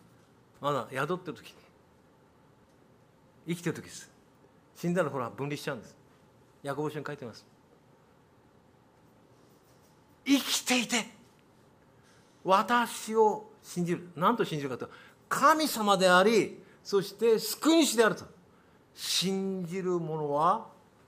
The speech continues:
ネバーダイ。決して死なない。韓国語では何て言うんですか？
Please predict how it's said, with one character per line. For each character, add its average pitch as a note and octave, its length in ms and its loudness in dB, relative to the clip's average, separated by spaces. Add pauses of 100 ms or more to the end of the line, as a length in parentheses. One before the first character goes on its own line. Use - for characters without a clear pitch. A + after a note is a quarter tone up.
(180)
ネ C3+ 300 8
バ D4+ 200 12
ー - 20 12
ダ A3+ 160 12
イ。 D3 60 2 (2250)
決 - 160 -2
し - 280 -8
て G3 280 -12
死 - 320 -16
な - 60 -20
な - 60 -18
い。 - 260 -6 (1120)
韓 D3 160 -4
国 D3 140 -2
語 D#3 180 -4
で C#3 60 -4
は C3 60 -6
何 C3+ 140 -6
て C#3+ 100 -12
言 B2+ 40 -10
う A2+ 40 -12
ん - 20 -14
で G#2 40 -16
す - 80 -20
か？ A2+ 80 -20